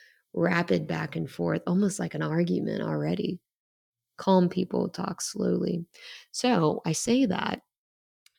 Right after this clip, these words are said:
because as we kinda talk about just improv and the, you know, nice existence of a space, sometimes it's nice to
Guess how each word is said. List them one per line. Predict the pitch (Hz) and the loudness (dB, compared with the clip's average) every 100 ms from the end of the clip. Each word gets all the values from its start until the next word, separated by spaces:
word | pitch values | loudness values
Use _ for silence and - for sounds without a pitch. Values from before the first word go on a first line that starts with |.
| _ | _
because | 180 170 170 165 - | -2 2 4 4 2
as | 190 196 | 0 2
we | 196 185 | 2 2
kinda | 180 175 | 4 2
talk | 160 165 165 | 2 -2 0
about | 160 156 151 143 - - | 0 2 2 0 -4 -6
just | 165 151 - - | -6 -6 -4 4
improv | 196 185 185 175 165 160 160 156 - | 4 4 2 2 4 2 2 -2 -4
and | 156 151 151 147 160 - | -2 -2 -4 -4 -4 -4
the, | 175 151 - - - - - | -2 -2 0 -2 -4 -6 -6
you | 180 160 | -6 -4
know, | 156 - _ _ | -6 -10 _ _
nice | 170 160 151 - - _ _ _ _ _ _ _ | 2 2 2 -2 -6 _ _ _ _ _ _ _
existence | 160 160 160 - 160 156 | -2 2 0 0 -2 0
of | 156 | -2
a | |
space, | - - 156 151 | -2 0 0 2
sometimes | 175 - 185 170 | -2 2 2 2
it's | 170 165 | -2 -4
nice | 156 156 - | -2 -2 -4
to | - 160 160 | -4 -4 -4